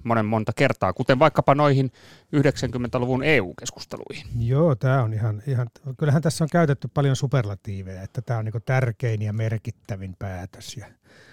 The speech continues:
Speaker 2: hyvin, hyvin selväksi on tehty se ainutlaatuisuus, mikä tässä nyt on, on menossa. Ja kyllähän toi keskustelu, siis lähetekeskustelu, se kesti tuota, mä katsoin eduskunnan pöytäkirjasta, niin kello yksi kaksikymmentäneljä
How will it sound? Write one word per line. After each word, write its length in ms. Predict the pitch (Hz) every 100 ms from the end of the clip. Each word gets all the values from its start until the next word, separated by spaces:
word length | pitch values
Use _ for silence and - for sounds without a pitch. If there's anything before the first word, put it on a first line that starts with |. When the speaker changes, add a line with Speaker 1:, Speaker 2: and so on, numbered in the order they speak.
| - _ _ _ - - -
Speaker 2:
hyvin, 380 | 170 156 131 - 127
hyvin 200 | 170 160
selväksi 400 | 160 139 123 135
on 100 | 117
tehty 320 | 131 - 120
se 320 | - 131 117 131 127 120 117 - -
ainutlaatuisuus, 920 | 147 127 113 113 95 95 101 92 95
mikä 220 | 107 107 101
tässä 280 | 101 -
nyt 180 | 101 98
on, 260 | 117 104 95 _ _ - _ _ _ _ _ -
on 320 | 175 156 156
menossa. 460 | 147 143 170 151 156
Ja 80 | 143
kyllähän 240 | 170 143
toi 140 | 175 160
keskustelu, 560 | 180 - 151 - 143
siis 200 | 147 151
lähetekeskustelu, 1000 | 175 175 139 123 - 151 - - - 131
se 100 | 127
kesti 420 | - 170 - - 135
tuota, 600 | 143 135 - 139 131 127 131
mä 140 | 147
katsoin 380 | 156 151 143 143
eduskunnan 500 | 147 143 - 135 127
pöytäkirjasta, 720 | 147 143 131 127 117 - 127
niin 140 | 127 -
kello 260 | 143 131
yksi 300 | 160 156 -
kaksikymmentäneljä 920 | - 127 - 131 131 139 127 107 95